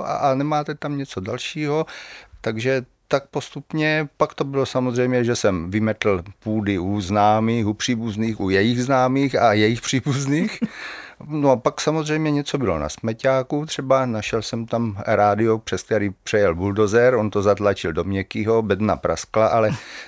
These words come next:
to šasi zůstalo, zachovali a pěkný a já jsem bedno potom zehnal, takže rádio dneska hraje. Pak jsem měl různě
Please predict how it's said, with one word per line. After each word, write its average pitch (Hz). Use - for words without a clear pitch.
to 104
šasi 98
zůstalo, 113
zachovali 98
a 90
pěkný 107
a 113
já 104
jsem 110
bedno 107
potom 82
zehnal, 107
takže 98
rádio 95
dneska -
hraje. 101
Pak 117
jsem 131
měl 127
různě 113